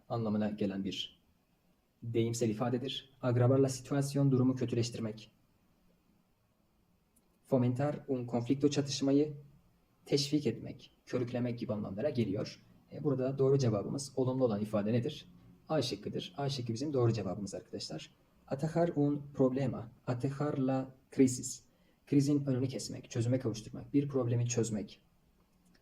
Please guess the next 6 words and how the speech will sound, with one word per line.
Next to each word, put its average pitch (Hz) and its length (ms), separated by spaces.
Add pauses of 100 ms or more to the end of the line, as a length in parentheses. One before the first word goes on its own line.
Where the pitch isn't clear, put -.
(500)
gibi 127 320
anlamlara 123 400
geliyor. 120 560 (100)
E, - 220
burada 127 280
da, 143 260